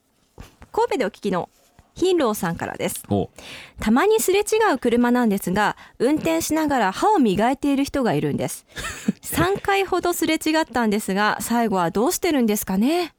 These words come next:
Speaker 2: 本当？
Speaker 1: ってことですよ。
Speaker 2: あ、でも水のいらない歯磨き粉なんて今ありそうですけどね。あるんじゃないですか？
Speaker 1: あるんですか？
Speaker 2: うん。
Speaker 1: ねえ。
Speaker 2: 水なし？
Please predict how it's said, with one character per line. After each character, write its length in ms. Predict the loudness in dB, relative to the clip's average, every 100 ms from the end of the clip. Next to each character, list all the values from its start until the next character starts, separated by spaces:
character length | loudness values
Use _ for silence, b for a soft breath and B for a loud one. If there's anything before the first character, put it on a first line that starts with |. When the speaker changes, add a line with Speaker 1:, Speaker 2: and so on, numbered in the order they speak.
| _ _ b b b b _ _ _
Speaker 2:
本 140 | -2 0
当？ 60 |
Speaker 1:
っ 20 | 0
て 80 |
こ 60 | 2
と 0 |
で 0 | 4 4 4 4 2 -4 _ _ _ -4
す 40 | -2
よ。 60 |
Speaker 2:
あ、 80 | 0
で 80 | 0
も 100 | 0
水 300 | 0 -2 0
の 100 | 0
い 80 | 2
ら 80 |
な 80 | 2
い 60 | 0
歯 120 | 0
磨 240 | -2 0
き 40 | 0
粉 140 | -2
な 80 | -4
ん 40 |
て 80 | -4
今 180 | -4 -2
あ 60 | -4
り 100 | -4
そ 120 | -6
う 40 |
で 60 | -6
す 100 | -12
け 60 |
ど 140 | -16 -14
ね。 160 | -16 -6
あ 80 |
る 60 | -4
ん 40 |
じ 60 | -4
ゃ 60 | -8
な 60 |
い 20 |
で 60 | -14
す 60 | -16
か？ 160 | -14 -6
Speaker 1:
あ 20 |
る 60 | -4
ん 220 | -2 -4
で 80 | -8
す 120 | -16
か？ 460 | -14 -8 -6 -6
Speaker 2:
う 60 | -4
ん。 100 | -2
Speaker 1:
ね 520 | 0 0 -2 -4 -6
え。 20 | -10 _ b b b b
Speaker 2:
水 260 | -6 -2 0
な 160 | -2
し？ 220 | -2 -6